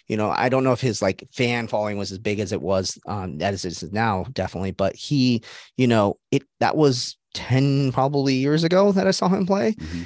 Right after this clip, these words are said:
Speaker 1: You know, it probably took him all those years to build the brand, build the momentum, build the fan base, you know, everything like that. And, you know, I think, you know, to the point of why I think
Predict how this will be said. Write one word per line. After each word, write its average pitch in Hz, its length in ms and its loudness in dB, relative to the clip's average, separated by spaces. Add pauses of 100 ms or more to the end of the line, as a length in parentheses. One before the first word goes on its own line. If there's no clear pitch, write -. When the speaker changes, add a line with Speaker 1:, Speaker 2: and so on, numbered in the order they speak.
(100)
Speaker 1:
You 160 80 0
know, 190 300 -2
it 147 120 -2
probably 160 220 0
took 160 160 -2
him 151 180 -6
all 127 200 0
those 135 180 0
years 131 180 -2
to 104 60 -10
build 113 300 -2
the 113 80 -2
brand, 98 460 -4
build 131 240 2
the 135 80 0
momentum, 113 580 -4
build 147 320 2
the 135 120 2
fan 123 300 -2
base, 101 360 -6 (200)
you 110 120 -2
know, 110 100 -2
everything 131 360 -6
like 120 140 -6
that. - 200 -4
And, 120 240 -8 (420)
you 131 100 -2
know, 123 240 2
I 123 180 0
think, 139 300 -4 (240)
you 127 120 -2
know, 107 80 -2
to 104 120 -8
the 113 60 0
point 131 300 0
of 110 100 -4
why 107 320 2
I 104 60 2
think 101 200 -6